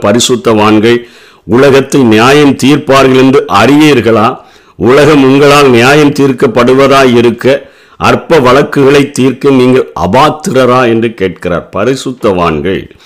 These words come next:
உலகத்தை நியாயம் தீர்ப்பார்கள் என்று அறியீர்களா? இப்போ இல்ல, இப்போ நம்ம போய் உலகத்தை நியாயம் தீர்க்கிற நிலைமையிலும் இல்ல. உலகம் நம்மை நியாயம் தீர்த்து கொண்டிருக்கிறது, நம்மை துன்பப்படுத்தி கொண்டிருக்குது. அவருடைய ஆட்சியின் நாட்கள்ல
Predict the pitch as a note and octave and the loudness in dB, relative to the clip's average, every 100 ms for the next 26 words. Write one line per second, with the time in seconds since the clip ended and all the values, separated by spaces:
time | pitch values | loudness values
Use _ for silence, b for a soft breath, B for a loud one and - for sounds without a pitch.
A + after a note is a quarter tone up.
0 | b b b F2+ A2+ A#2 A#2+ A#2 A#2+ G#2 | b b b -2 0 2 0 0 0 2
1 | A2+ C3+ C3+ A#2+ - B2+ A2+ B2+ B2 A#2+ | 2 2 2 0 -2 -2 -2 -2 0 0
2 | A#2+ A#2+ - E2 G2+ A2 G#2 F2 F2 C#2+ | 0 0 -2 -2 0 0 0 -2 -2 -4
3 | B1 _ - A2+ G#2+ C#3+ A2+ G2 F#2 E2 | -10 _ -6 -6 -2 0 0 0 -2 -4
4 | - b b b G#2 F#2 C3 B2 B2 G#2+ | -10 b b b -6 -2 0 2 0 0
5 | B2+ A2+ A#2+ A#2+ A#2 A#2+ A2 A2+ B2 A#2+ | 0 2 2 0 0 0 2 2 0 0
6 | A#2+ A#2 B2 G#2+ G2+ A#2+ B2 B2 B2 A2 | -2 0 -2 0 0 2 2 2 2 0
7 | F#2 F#2 - - b b b b - A2+ | -2 -4 -6 -12 b b b b -2 0
8 | C3 C3+ C3+ C3 C3 C3 C3 C#3 C#3 A#2 | 2 2 2 2 2 2 2 2 0 0
9 | C3 A#2+ C3 A#2+ A#2 A2 G#2 F#2 G2+ G2+ | -4 -4 -4 0 0 0 -2 -4 -4 -2
10 | G#2+ B2 A#2 A2 C3 C#3 A#2 B2 A#2 A2+ | 0 0 0 0 0 0 0 -2 -4 -2
11 | A2 A2 G#2 F#2 G2+ G2 F#2+ B B B | 0 0 -2 -4 -6 -6 -10 B B B
12 | B B G2 G2+ G2+ G#2+ G#2+ F#2 B2+ A2+ | B B -4 0 2 2 2 2 -2 -2
13 | - B2+ G2+ G#2 F2+ G2+ F#2 F2 E2+ | -2 0 0 -2 -2 -4 -2 -4 -4